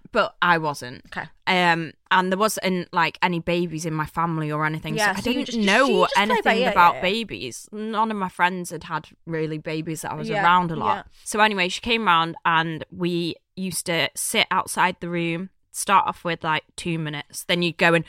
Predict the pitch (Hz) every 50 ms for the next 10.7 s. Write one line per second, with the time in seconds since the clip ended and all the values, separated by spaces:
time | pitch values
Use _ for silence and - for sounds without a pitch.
0 | - _ _ - - - - 277 269 - - 285 262 247 254 - - - 240 233
1 | 233 240 240 208 190 185 180 185 196 180 180 196 220 - - - 208 185 202 202
2 | 214 - - - 202 202 208 202 185 - - - - - - 208 202 214 214 214
3 | 214 208 208 208 202 196 202 233 240 240 - - 208 202 196 185 - - 190 190
4 | 196 202 - _ - - 190 196 185 _ - - - 220 - - _ - 208 208
5 | 214 214 - - 208 208 208 208 208 208 208 208 202 - - 185 185 190 190 -
6 | - 190 202 - - _ _ _ - - - - - - - - - - 185 175
7 | - 80 69 62 - - 220 208 214 214 202 - - - 208 - - 226 - -
8 | - - 190 226 202 202 202 196 185 180 - - - 175 - - - - - -
9 | 196 185 190 180 190 185 180 226 226 226 220 220 220 220 220 - _ - 190 175
10 | - _ - - 226 208 202 196 190 208 208 240 262